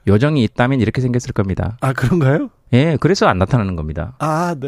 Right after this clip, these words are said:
Speaker 1: 음, 요정이
Speaker 2: 그랬구나.
Speaker 1: 있다면 이렇게 생겼죠.
Speaker 2: 네. 아, 그랬군요.
Speaker 1: 여러분들이 요정을 못 본 게 아니에요.
Speaker 2: 네.
Speaker 1: 보고도 못 본 척한 거지.
Speaker 2: 아, 그렇습니까?
Speaker 1: 여기 있지 않습니까? 수십 년을 여러분 눈앞에 나타났다고요.
Speaker 2: 네.
Speaker 1: 보고도 여러분들이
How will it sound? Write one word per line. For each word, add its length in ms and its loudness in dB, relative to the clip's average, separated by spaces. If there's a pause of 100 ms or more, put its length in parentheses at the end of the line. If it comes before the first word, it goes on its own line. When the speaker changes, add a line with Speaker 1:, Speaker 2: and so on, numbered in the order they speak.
(120)
Speaker 1:
음, 480 2 (300)
요정이 240 4
Speaker 2:
그랬구나. 140 0
Speaker 1:
있다면 200 2
이렇게 220 2
생겼죠. 480 -2
Speaker 2:
네. 240 -6 (800)
아, 260 -4
그랬군요. 600 -6
Speaker 1:
여러분들이 360 4
요정을 280 4
못 180 2
본 140 0
게 80 2
아니에요. 420 -2
Speaker 2:
네. 200 -4
Speaker 1:
보고도 260 4
못 160 0
본 120 0
척한 240 -2
거지. 240 -4
Speaker 2:
아, 140 0
그렇습니까? 760 -4
Speaker 1:
여기 200 6
있지 120 2
않습니까? 520 0
수십 380 2
년을 340 4
여러분 240 4
눈앞에 260 2
나타났다고요. 800 0
Speaker 2:
네. 320 -8
Speaker 1:
보고도 320 2
여러분들이 420 0